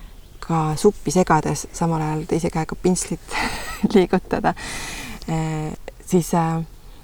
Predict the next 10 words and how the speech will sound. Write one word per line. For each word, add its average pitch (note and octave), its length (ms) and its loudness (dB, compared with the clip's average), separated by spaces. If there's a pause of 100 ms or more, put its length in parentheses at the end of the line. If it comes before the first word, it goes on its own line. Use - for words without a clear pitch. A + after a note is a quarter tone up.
(240)
siis F3 200 -2
neid E3+ 240 0
pilte F#3 380 4
ikkagist, D#3 420 -4
jah, E3+ 160 0 (160)
iga E3+ 220 2
päev E3+ 260 6
ma D#3+ 80 -4
tegin E3+ 340 0
ja, D3+ 140 -4